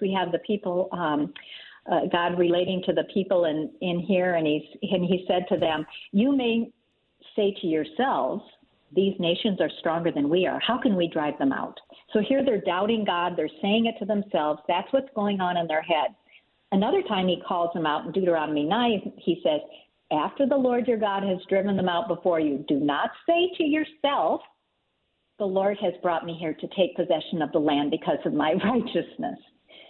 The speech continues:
So he, he, the Lord knows we can say these false things to ourselves. And that is, um, and it's really easy to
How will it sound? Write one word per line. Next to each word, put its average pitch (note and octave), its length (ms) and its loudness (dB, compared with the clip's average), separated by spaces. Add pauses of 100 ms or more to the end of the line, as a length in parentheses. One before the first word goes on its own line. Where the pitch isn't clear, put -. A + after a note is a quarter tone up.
(160)
So F3+ 220 0 (200)
he, - 220 -6
he, - 220 -6 (120)
the F#3+ 100 4
Lord A#3 300 2
knows B3+ 340 0
we F#3+ 100 2
can F3+ 280 -6
say G3+ 200 2
these E3+ 180 -2 (180)
false F#3+ 300 -2 (100)
things B3 280 2 (120)
to D3 120 -2
ourselves. - 500 -2 (560)
And F3+ 200 2
that F#3 240 2 (120)
is, F3 240 2 (160)
um, D3+ 380 -2 (260)
and A#3 420 2
it's G3+ 160 0 (120)
really B3+ 220 2
easy F3 360 2
to F3+ 80 -8